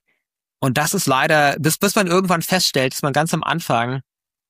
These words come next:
Leute entlassen hat, die eigentlich dafür da waren, genau diese Innovation vielleicht zu treiben oder irgendwie Menschen zusammenzubringen oder,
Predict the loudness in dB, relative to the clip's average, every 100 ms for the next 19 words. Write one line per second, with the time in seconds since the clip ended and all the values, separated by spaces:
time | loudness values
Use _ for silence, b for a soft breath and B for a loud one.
0 | _ 0 0 2 0 0 0 -2 -2 -2
1 | -4 -4 -2 -2 -2 -4 -4 -2 -4 -2
2 | 0 0 0 0 0 -2 -4 -8 _ _
3 | _ _ _ _ _ _ _ _ _ _
4 | -4 0 0 0 0 -2 -2 -2 -2 -2
5 | -2 -2 -4 -8 -8 -12 -12 -8 -8 -8
6 | -14 -12 -8 -4 -2 -2 -4 -4 -2 -2
7 | -2 -4 -6 -6 -6 -6 -10 -12 -10 -10
8 | -10 -10 -10 -4 0 0 0